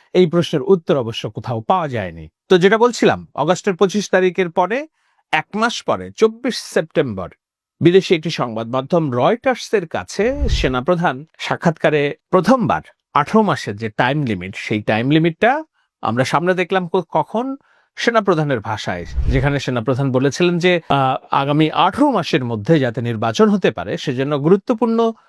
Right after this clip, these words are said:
সংস্কারগুলো সম্পন্ন করতে এই সরকারকে সমর্থনের প্রতিশ্রুতিও দেন সেনাপ্রধান। সেই সময় প্রথমবারের মতো আমরা একটা ডেডলাইন পেলাম যে আঠারো মাসের মধ্যে নির্বাচন। তো আপনার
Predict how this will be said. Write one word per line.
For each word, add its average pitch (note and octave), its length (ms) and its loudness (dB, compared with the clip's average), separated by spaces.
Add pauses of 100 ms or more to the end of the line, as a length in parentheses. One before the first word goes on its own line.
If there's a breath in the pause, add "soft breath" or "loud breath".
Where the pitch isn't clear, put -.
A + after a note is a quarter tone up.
(200 soft breath)
সংস্কারগুলো D#3+ 640 0
সম্পন্ন A#2+ 480 -6
করতে G3+ 420 -2 (300 loud breath)
এই C#3 120 2
সরকারকে C#3 520 -2
সমর্থনের F#3+ 600 -2 (580 soft breath)
প্রতিশ্রুতিও G3+ 680 2
দেন C#3 200 0
সেনাপ্রধান। A2 760 -6
সেই A#3 200 2
সময় F#3+ 360 0
প্রথমবারের F3+ 560 -2
মতো F3 240 -2
আমরা B2 360 0
একটা - 280 -2 (300)
ডেডলাইন E3+ 500 2
পেলাম G#2+ 260 -4
যে C#3+ 100 -2
আঠারো C3 240 -2
মাসের B2 320 -4
মধ্যে A#2+ 240 -4
নির্বাচন। D3+ 520 0
তো E3 280 2 (920 soft breath)
আপনার C3 440 0